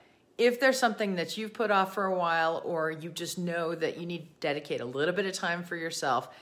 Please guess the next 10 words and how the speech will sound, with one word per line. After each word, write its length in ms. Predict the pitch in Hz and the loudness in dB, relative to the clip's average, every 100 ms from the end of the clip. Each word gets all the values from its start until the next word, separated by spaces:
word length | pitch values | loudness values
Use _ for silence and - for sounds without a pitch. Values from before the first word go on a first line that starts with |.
| - | -14
spend 460 | - - 185 190 196 | -12 -4 -2 0 0
this 200 | 196 - | -2 -2
week 400 | 175 170 - - | -4 -4 -10 -16
plus 920 | - 330 453 440 466 415 - - - - | -6 0 2 2 2 0 -4 -6 -10 -12
a 40 | |
few 220 | - 220 | -10 -6
extra 260 | 185 - 180 | -6 -8 -4
days 280 | 165 156 165 | -2 -2 -4
with 200 | 156 156 | -8 -8
me, 280 | 143 143 | -8 -10